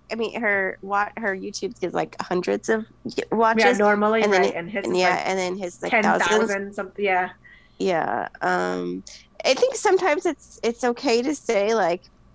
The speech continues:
Speaker 1: people change, and I'm not a fan of them anymore. But,
Speaker 2: Yeah.
Speaker 1: uh, I think, too, maybe some of it's her, like, journalistic background of where she thinks she has to give people the benefit,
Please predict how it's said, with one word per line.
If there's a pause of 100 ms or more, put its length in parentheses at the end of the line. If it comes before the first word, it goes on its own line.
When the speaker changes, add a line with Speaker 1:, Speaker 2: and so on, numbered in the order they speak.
(420)
Speaker 1:
people
change,
and
I'm
not
a
fan
of
them
anymore. (500)
But,
Speaker 2:
Yeah. (380)
Speaker 1:
uh,
I
think,
too,
maybe
some
of
it's (120)
her,
like,
journalistic
background
of
where
she
thinks
she
has
to (640)
give
people
the
benefit,